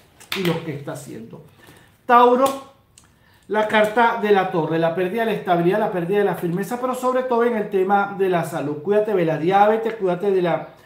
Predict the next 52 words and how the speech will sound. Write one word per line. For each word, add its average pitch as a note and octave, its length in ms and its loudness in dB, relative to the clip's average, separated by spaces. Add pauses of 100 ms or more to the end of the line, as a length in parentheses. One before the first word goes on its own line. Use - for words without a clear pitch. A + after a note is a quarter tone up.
(280)
los F3 160 -4
problemas F3 400 0
de F#3 80 -2
azúcar, A#3 500 -4
cuídate G#3 260 -4
de F#3+ 100 2
dolores E3 320 -2
de F#3+ 100 -8
cabeza, F#3 460 -6
cuídate G3 260 -4
de E3+ 120 -2
migraña, F3+ 500 -2
dolores E3+ 400 -4
en F#3+ 100 -8
las E3 140 -6
articulaciones D3+ 760 -8
y G#3+ 40 -6
dolores D#3 360 -6
en E3 140 -6
los C3+ 160 -10
huesos. A#2 320 -16 (580)
También G#3+ 380 2
la A3+ 100 4
carta A#3 300 0
de A3+ 100 2
la B3 160 0
torre G3 300 -2
con G#3+ 180 0
el F3 140 -2
dos E3+ 180 -2
de G#3+ 80 0
bastos, A3 380 2
vas G3 160 0
a - 80 -10
tener F#3+ 260 -4
que G#3 100 -6
ayudar G3+ 320 0
a G#3 60 2
solucionar G3 520 -4
a G3 40 -2
un G3+ 80 -4
hermano G#3+ 380 -2
un A3 80 -6
problema F#3+ 360 -2
que F#3 100 -10
tiene E3 180 -6
a F3+ 40 -4
nivel F3 240 -2
económico, G3 520 -4
a - 20 -4
nivel D3+ 300 -4
personal. C#3+ 580 -10